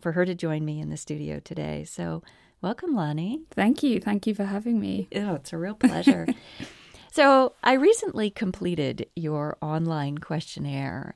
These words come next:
Speaker 1: on questions, and the final line of your instructions was, "Have fun."
Speaker 2: Yes.
Speaker 1: And I just want to say, I absolutely did.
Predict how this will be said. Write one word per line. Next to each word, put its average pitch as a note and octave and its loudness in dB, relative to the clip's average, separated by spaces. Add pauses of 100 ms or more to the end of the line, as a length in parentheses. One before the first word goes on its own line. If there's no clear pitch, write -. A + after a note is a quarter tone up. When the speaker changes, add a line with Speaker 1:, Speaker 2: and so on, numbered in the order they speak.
Speaker 1:
on D3+ -2
questions, D3 -6
and E3+ 0 (340)
the G#3+ 2
final A3 0
line E3 0
of D#3 -6
your C#3+ -2 (100)
instructions D#3+ -6
was, D3+ -6 (200)
"Have D3+ -4
fun." D3 -8
Speaker 2:
Yes. F3 0
Speaker 1:
And F#3+ 4
I G#3 4
just G4 0
want D#4 6
to C4 4
say, F#3 2 (500)
I F#3+ 6 (340)
absolutely D#3+ 0
did. G#3 -4